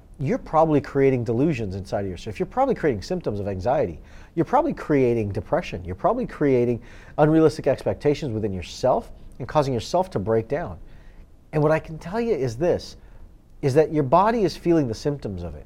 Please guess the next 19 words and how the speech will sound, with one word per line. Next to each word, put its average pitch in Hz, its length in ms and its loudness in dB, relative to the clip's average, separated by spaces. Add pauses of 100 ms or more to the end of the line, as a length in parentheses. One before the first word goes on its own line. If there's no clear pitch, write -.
(420)
You 220 100 2
may 180 140 6
create 127 300 2
muscle 165 300 2
pains 104 240 -4
for 101 100 -10
yourself, - 360 -12
tensions, 165 500 -2
back - 300 -4
pain, 104 220 -4
neck 151 220 -2
pain, 110 180 -4
shoulder 196 300 0
pain 95 220 -6 (360)
that 123 100 -2
happens 117 280 -2
because 98 260 -6
of 87 80 -12
it. - 100 -16